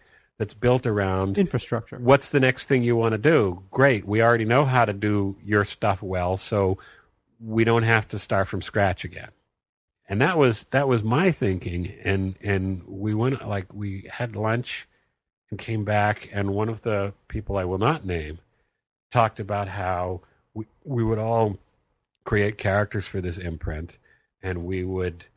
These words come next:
Speaker 1: you know, develop them, and we would build up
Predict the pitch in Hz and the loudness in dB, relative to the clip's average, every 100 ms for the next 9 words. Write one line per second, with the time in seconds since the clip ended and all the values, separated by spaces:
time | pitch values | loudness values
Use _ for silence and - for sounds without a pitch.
0 | _ - 107 98 92 82 98 95 101 107 | _ -14 -10 -6 -6 -4 -2 2 2 2
1 | - 107 101 95 90 92 87 87 101 98 | 0 0 0 0 0 -2 -4 0 0 4
2 | 98 92 | 2 2